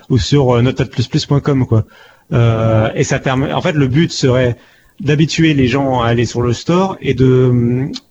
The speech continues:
euh, leur proposer une autre solution que d'aller télécharger l'installeur sur des sites, euh, en cherchant sur Google et en tombant des fois sur des sites qui vont installer des publicités avec les, les installeurs.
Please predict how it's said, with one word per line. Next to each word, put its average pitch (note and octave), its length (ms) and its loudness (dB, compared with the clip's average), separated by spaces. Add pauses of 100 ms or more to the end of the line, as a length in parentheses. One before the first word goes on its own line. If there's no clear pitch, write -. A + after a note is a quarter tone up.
euh, A#2+ 320 2
leur A#2 140 0
proposer C3 320 -2
une C3+ 80 2
autre D3+ 120 0
solution D3 420 2
que - 100 -2
d'aller B2+ 400 0 (460)
télécharger D#3 560 0
l'installeur C#3+ 600 0 (420)
sur C#3 200 0
des B2+ 140 2
sites, F3+ 520 -2
euh, B2 480 2
en A#2+ 220 2
cherchant C3+ 300 -2
sur C3 140 -2
Google C3 380 2
et C#3+ 60 0
en A#2 60 -2
tombant C3+ 340 0
des C3+ 140 0
fois F3 160 -4
sur D3+ 140 -4
des B2 120 0
sites F3 240 -2
qui - 140 -4
vont B2 300 0
installer B2 300 -2
des A#2 100 0
publicités A#2+ 440 -2
avec A#2+ 160 2
les, C#3 160 2
les B2+ 240 2
installeurs. C#3+ 600 2